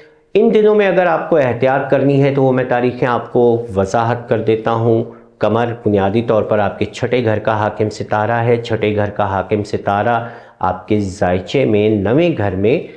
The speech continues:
पच्चीस मार्च को ग्रहण में चांद ग्रहण करे हो लगेगा, तो आपको अपने office, अपनी job और अपने इन मामलात के हवाले से बहुत ज़्यादा मोहतात रहना है।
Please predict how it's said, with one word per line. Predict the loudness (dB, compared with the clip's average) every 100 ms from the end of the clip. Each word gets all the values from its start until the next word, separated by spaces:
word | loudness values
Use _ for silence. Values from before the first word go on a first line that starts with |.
| -20 _ _ _ _ _
पच्चीस | -16 -4 -2 0
मार्च | 0 0 -2
को | 2 2
ग्रहण | 2 0 0 2
में | 2 2 0
चांद | -2 0 0
ग्रहण | 0 0 0
करे | 0 0 2 2
हो | 2 2
लगेगा, | 4 2 2 0 0 -2 -4 0
तो |
आपको | 0 0 0 2 2
अपने | 2 0
office, | 2 0 -2 -2
अपनी | -2 -2
job | -2 0 2 0
और | -2
अपने | -2 -2 0
इन | 0
मामलात | -2 0 -2 -2 -4
के |
हवाले | -2 0 0 0
से | -2
बहुत | 0 0 0
ज़्यादा | 0 0 0
मोहतात | 0 0 -2 -2
रहना | -2 0 0
है। | 2 0 -2